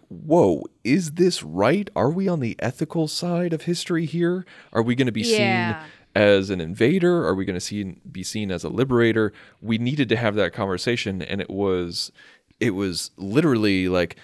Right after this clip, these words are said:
Speaker 1: "Okay, can we do this? Should we do this? Okay, let's do this." <laughs>
Speaker 2: Yeah,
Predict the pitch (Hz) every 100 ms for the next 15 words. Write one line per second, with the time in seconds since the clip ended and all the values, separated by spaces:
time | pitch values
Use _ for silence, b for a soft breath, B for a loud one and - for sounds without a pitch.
0 | B - 117 160 - 107 107 120 131 175
1 | - - - 131 151 170 180 190 - -
2 | 117 117 95 104 - 107 85 65 - -
3 | - B B B B B B B - 403
4 | 427